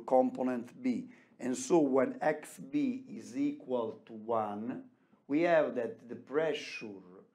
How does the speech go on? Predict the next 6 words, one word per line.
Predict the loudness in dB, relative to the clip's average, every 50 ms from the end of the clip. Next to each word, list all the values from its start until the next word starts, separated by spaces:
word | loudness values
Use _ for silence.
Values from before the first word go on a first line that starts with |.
| _ _ _ _ _ _ _ -8 -2
that | 0 0 0 0 0
is | -2 -2 0 0
exerted | 0 -2 -2 -4 -8 -4 0 2 2 4 2 0 -2 -8 -14 -18 -18 -18 -18 -20 -8 -2 2
by | 4 4 6 6 4 2 0 -2 -6 -6 -10 -8 -4
the | -2 0 0 0 -2 -4 -6 -12 -18 _ _ _ _ _ _ _ _
system | _ -10 -6 -6 -6 -6 -6 -10 -4 0 2 2 2 0 -4